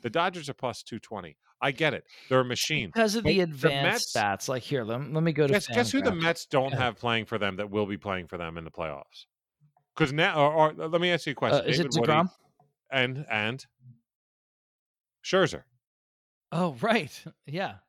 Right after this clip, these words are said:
Speaker 1: So listen, as a guy who loves baseball and is, like, a baseball aficionado,
Speaker 2: Yeah.
Speaker 1: will the Mets be playing October baseball?
Speaker 2: Oh, a hundred percent. They both will.
Speaker 1: A hundred percent.
Speaker 2: Th-,
Speaker 1: So
Speaker 2: the
Speaker 1: there's a team that is a hundred. This is plus three fifty for the N L.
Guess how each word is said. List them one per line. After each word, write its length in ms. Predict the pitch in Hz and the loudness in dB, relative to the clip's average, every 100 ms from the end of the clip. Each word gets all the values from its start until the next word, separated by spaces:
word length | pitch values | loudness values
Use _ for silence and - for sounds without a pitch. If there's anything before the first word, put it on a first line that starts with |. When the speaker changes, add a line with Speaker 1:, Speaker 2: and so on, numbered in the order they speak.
| _ _ | _ _
Speaker 1:
So 320 | - 175 160 | 0 4 4
listen, 440 | 160 196 - 90 - _ _ | 4 0 0 -8 -10 _ _
as 180 | 151 151 | -2 0
a 60 | 151 | 2
guy 240 | 165 190 | 2 2
who 100 | 165 | 2
loves 260 | 156 160 127 | 2 0 0
baseball 440 | 139 131 82 73 | -4 -4 -8 -4
and 120 | 104 | -2
is, 140 | 110 98 | -2 -2
like, 120 | 104 | -4
a 60 | 98 | -2
baseball 380 | 110 - 107 | -2 2 0
aficionado, 680 | 95 110 - 95 92 76 71 - | 2 -2 -2 -2 -2 -2 -8 0
Speaker 2:
Yeah. 200 | 147 98 _ _ _ - | 2 2 _ _ _ -2
Speaker 1:
will 260 | 123 202 | 4 6
the 120 | 190 160 | 6 2
Mets 240 | 160 - | 2 0
be 120 | 139 | -6
playing 280 | 117 123 117 | 0 0 2
October 380 | 101 - 110 95 | 0 0 0 0
baseball? 500 | 85 85 - 85 _ _ - - - - _ _ - | -2 -4 -6 -16 _ _ -20 -20 -20 -20 _ _ -6
Speaker 2:
Oh, 220 | - 170 147 | 2 2 4
a 60 | |
hundred 240 | 147 190 180 | 4 4 4
percent. 280 | 165 151 | 0 0
They 60 | 127 | -2
both 260 | 135 139 120 | -2 -2 -2
will. 160 | 101 110 | 0 0
Speaker 1:
A 60 | |
hundred 520 | 104 127 143 139 127 | 0 -2 0 -2 -4
percent. 440 | 139 120 - 107 85 | -2 -2 -2 -4 -4
Speaker 2:
Th-, 100 | 151 | -2
Speaker 1:
So 80 | 156 | 2
Speaker 2:
the 60 | |
Speaker 1:
there's 160 | 160 165 | 2 0
a 60 | 160 | -4
team 260 | 190 240 | -6 -2
that 100 | 214 | -2
is 80 | 160 | 0
a 80 | 143 | 0
hundred. 320 | 160 180 147 | 0 -2 -2
This 180 | 202 330 | -2 -2
is 80 | - | -4
plus 240 | 214 175 | -2 -2
three 220 | - 156 | -4 -10
fifty 320 | 123 147 139 117 | -8 -10 -8 -6
for 160 | 143 | -4
the 160 | 139 - | -6 -4
N 160 | 139 139 | -2 2
L. 260 | 131 196 | 2 2